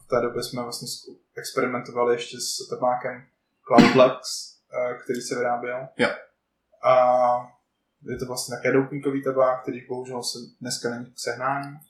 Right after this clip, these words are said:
Speaker 1: Potom už to přešlo do takové té fáze, že se mnou už to nikdo nechtěl kouřit,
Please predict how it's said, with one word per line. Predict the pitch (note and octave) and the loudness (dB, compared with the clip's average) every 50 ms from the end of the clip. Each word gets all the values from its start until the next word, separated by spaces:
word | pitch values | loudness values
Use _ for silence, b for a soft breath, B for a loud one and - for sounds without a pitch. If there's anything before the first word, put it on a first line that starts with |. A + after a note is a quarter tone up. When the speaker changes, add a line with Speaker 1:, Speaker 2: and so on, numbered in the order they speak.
| _ _ _ - | _ _ _ -4
Speaker 1:
Potom | C#3+ C#3+ C3+ - D3+ D3 D3 D3 | -4 -2 0 0 0 0 0 -2
už | C#3 - | -6 -6
to | - C#3+ | -8 -8
přešlo | C3+ - D3 C#3+ - D3 C#3 | -6 -6 -6 -4 0 0 2
do | B2+ | 2
takové | C3+ C3+ - C#3+ C#3 C3+ C#3 C#3 C#3 C3+ - | 2 0 0 -2 0 2 2 2 2 2 2
té | C#3+ C#3+ C#3 C#3 C#3 C3+ C3+ C3+ - - - - - - - - - | 0 0 2 2 0 -2 -4 -8 -12 -18 -20 -20 -20 -20 -20 -2 4
fáze, | C#3 C3 C3 B2+ C3 C3+ C#3 C3+ | 6 8 8 8 8 4 2 0
že | C3+ C#3 C#3 C3+ C3+ C3+ C3+ | 0 2 4 4 4 4 2
se | C3 - - C#3+ | 0 -2 -6 -6
mnou | C#3 C3+ C3+ | -4 -4 -6
už | C3+ - | -6 -6
to | - C#3 | -6 -6
nikdo | C3+ C3+ C#3 C#3 | -4 -2 -2 -2
nechtěl | C#3 C#3 D#3+ D#3 D3 | -2 0 0 0 0
kouřit, | - B2+ A#2+ B2 C3 C#3 C#3+ D3 D3 | 0 -2 -2 0 2 2 2 2 -2